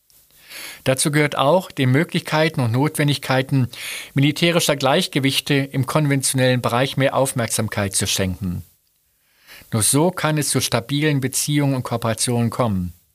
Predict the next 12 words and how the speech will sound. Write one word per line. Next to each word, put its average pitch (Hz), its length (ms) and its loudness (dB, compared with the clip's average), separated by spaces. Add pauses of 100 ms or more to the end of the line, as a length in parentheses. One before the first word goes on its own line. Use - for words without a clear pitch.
(640)
Das - 180 -4
Gegenüber 135 680 2
muss 135 180 -2
damit 120 300 0
rechnen, 156 520 0 (600)
dass 120 140 -2
die 135 100 0
Verletzung 139 580 2
nationaler 127 600 2
Souveränität 117 760 0
sanktioniert 127 600 0
wird. 92 300 -4